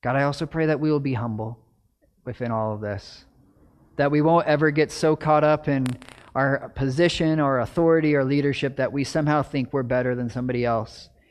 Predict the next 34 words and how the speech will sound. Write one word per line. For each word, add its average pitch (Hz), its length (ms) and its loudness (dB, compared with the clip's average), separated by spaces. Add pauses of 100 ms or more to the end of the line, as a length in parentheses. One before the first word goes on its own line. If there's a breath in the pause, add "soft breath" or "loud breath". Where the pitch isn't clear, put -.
(160 soft breath)
that 156 140 4
we 156 140 4
somehow 156 340 0
think 143 240 -2
we're 147 160 2
above 135 600 0 (280 soft breath)
a 123 100 -2
task - 580 -2 (460 soft breath)
that 120 220 -4
might 120 200 -4
be 117 120 -4
asked 104 300 -4
of 92 120 -8
us. - 420 -10 (3000 soft breath)
And 143 100 -6
God, 139 260 0
I 135 80 0
pray 135 360 -2
that 123 140 -2
you 123 160 -4
would 123 140 -4
build 113 240 -4
your 104 140 -6
church - 320 -12
here. - 320 -14 (1800)
God, 117 200 -4
I 120 80 -4
pray 135 280 -4
that 127 140 -2
you 131 680 0
would 120 280 -2
build 113 260 -4
your 110 120 -6
kingdom. 98 520 -14